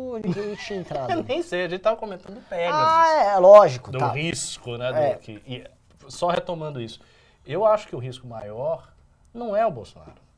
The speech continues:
Speaker 2: Porque é aquela coisa,
Speaker 1: Você
Speaker 2: o
Speaker 1: tá
Speaker 2: Bolso-
Speaker 1: certo, é lógico.
Speaker 2: Mas quando, quando os caras fazem, vem, ah, vem to-, todo mundo em cima.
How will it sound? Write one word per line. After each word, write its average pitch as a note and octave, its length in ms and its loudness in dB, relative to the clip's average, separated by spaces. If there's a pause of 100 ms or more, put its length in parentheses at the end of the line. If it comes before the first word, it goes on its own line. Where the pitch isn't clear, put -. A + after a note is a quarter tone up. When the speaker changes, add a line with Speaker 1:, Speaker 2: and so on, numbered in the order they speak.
(200)
Speaker 2:
Porque G3 240 -10
é G#3+ 120 -4
aquela G#3+ 200 -8
coisa, C3 200 -10
Speaker 1:
Você F#3 100 -12
Speaker 2:
o - 20 -6
Speaker 1:
tá G3+ 120 -2
Speaker 2:
Bolso- G#3 260 0
Speaker 1:
certo, - 260 -10
é - 60 -10
lógico. G#3 340 -6
Speaker 2:
Mas C4+ 180 2 (120)
quando, G4+ 220 -2
quando F#4+ 240 -6
os - 140 -10
caras F3 340 -2
fazem, E3+ 360 -2
vem, G#3+ 160 -6 (460)
ah, C4+ 80 -6
vem B3 300 -8
to-, D4+ 160 -12
todo D4+ 260 -10
mundo C4+ 160 -12
em B3+ 40 -12
cima. A#3 480 -16